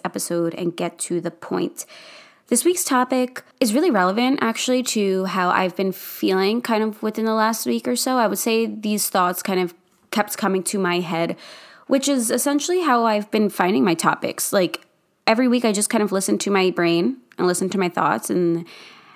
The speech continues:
and I share them with you guys in hopes that you guys can relate to how I feel. And I can help you guys in case you guys are feeling this way. Like, that's why I love my podcast, because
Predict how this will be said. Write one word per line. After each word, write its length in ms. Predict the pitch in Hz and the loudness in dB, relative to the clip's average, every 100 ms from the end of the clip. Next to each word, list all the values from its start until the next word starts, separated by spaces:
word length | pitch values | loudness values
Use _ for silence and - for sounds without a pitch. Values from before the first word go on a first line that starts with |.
| _ _ _ _ _ _ - | _ _ _ _ _ _ -2
and 120 | 240 | 2
I 120 | 226 | 2
share 280 | 226 - 226 | 0 0 2
them 100 | 226 | 2
with 140 | 214 196 | 2 2
you 100 | 208 | 0
guys 300 | 175 - 202 | 0 0 0
in 80 | |
hopes 300 | 202 185 - | 2 0 0
that 240 | - 185 175 | 0 2 2
you 100 | 196 | 2
guys 240 | 196 190 | 2 2
can 160 | - 180 | 2 2
relate 300 | 175 170 160 | 2 0 -2
to 260 | - 170 | 0 0
how 320 | 165 170 165 160 | 0 2 2 4
I 400 | 175 - 165 170 _ | 2 0 -4 -8 _
feel. 480 | - 233 180 - - _ _ _ _ _ _ _ _ _ | -2 0 2 -2 -8 _ _ _ _ _ _ _ _ _
And 140 | 196 | 2
I 120 | 180 175 | 4 2
can 120 | 190 | 2
help 300 | 190 180 277 | 0 0 2
you 100 | 349 | 4
guys 220 | 226 180 | 4 2
in 80 | 170 | 0
case 200 | 208 - | -2 -2
you 80 | 208 | 0
guys 200 | 196 190 | 0 0
are 40 | |
feeling 340 | - 170 147 | 0 0 0
this 160 | 151 - | -2 -2
way. 140 | 139 | -2
Like, 180 | 139 185 | 0 2
that's 200 | 220 247 | 2 4
why 120 | 330 | 4
I 40 | 294 | 6
love 240 | 220 196 | 4 4
my 80 | 196 | 2
podcast, 580 | 185 165 156 175 165 - | 4 2 4 2 2 0
because 320 | 180 165 156 | 0 0 -2